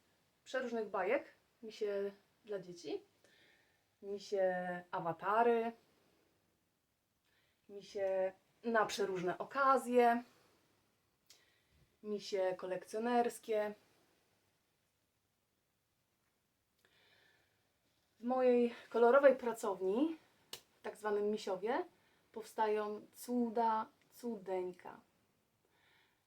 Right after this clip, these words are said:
Em, są to misie autorskie, unikalne, dopracowane w każdym calu,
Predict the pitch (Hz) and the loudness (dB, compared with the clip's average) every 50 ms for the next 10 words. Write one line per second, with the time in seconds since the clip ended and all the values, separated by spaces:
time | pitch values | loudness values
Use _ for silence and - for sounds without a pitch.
0 | _ _ _ _ _ _ - 208 202 202 202 196 196 196 196 196 196 196 196 196 | _ _ _ _ _ _ -14 -10 -6 -6 -4 -4 -4 -6 -6 -8 -8 -8 -10 -10
1 | 202 202 - - 226 220 202 - 208 208 196 196 196 196 190 - - _ _ _ | -10 -12 -12 -12 -10 -10 -8 -6 -6 -4 -4 -2 -2 -2 -4 -6 -8 _ _ _
2 | - 220 214 202 - - 208 196 190 190 185 - - - 220 220 - - 190 190 | -12 -10 -10 -10 -8 -6 -4 -2 -2 -2 -4 -4 -6 -10 -10 -10 -8 -10 -10 -10
3 | 196 - - - 214 208 214 226 240 - _ _ _ _ _ _ _ _ - 240 | -12 -14 -16 -12 -10 -10 -10 -10 -12 -14 _ _ _ _ _ _ _ _ -6 -2
4 | 233 247 254 247 254 - - 196 196 196 202 202 196 202 202 208 220 240 262 269 | 0 0 0 0 -2 -6 -6 -6 -4 -2 -2 -2 -4 -4 -6 -6 -6 -6 -8 -10
5 | - _ _ _ _ _ _ _ _ _ _ _ _ _ _ _ _ _ _ _ | -14 _ _ _ _ _ _ _ _ _ _ _ _ _ _ _ _ _ _ _
6 | _ _ _ _ - 180 220 220 233 240 233 233 - 233 233 233 233 233 233 - | _ _ _ _ -10 -8 -6 -4 -2 -4 -4 -4 -4 -4 -2 -2 0 0 -2 -4
7 | - - - - 247 247 269 277 277 269 240 220 - 233 220 202 - - - - | -6 -14 -2 4 6 8 10 10 8 6 4 -2 -4 -4 -4 -6 -6 -10 -10 -6
8 | 196 190 185 180 175 175 185 196 220 269 302 | -4 -2 -2 -2 -4 -4 -6 -4 -4 -4 -6